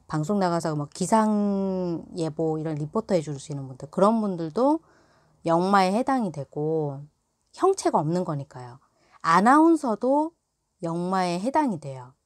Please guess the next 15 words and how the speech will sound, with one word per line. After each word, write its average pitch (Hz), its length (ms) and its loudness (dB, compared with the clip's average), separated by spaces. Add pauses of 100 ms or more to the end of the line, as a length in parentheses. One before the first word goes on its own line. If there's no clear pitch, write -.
(840)
근데 202 540 0
지살 330 440 2
같은 294 360 0
경우는 156 720 -4 (600)
조금 - 360 -4
다르거든요. 151 680 -8 (680)
형체가 359 540 0
있는 165 220 -2
거죠. 151 420 -8 (1400)
말 180 180 -4
그대로 190 280 -2
형체가 240 380 -4
있는 151 200 -2
거고, 147 440 -4 (760)
음, 160 680 -4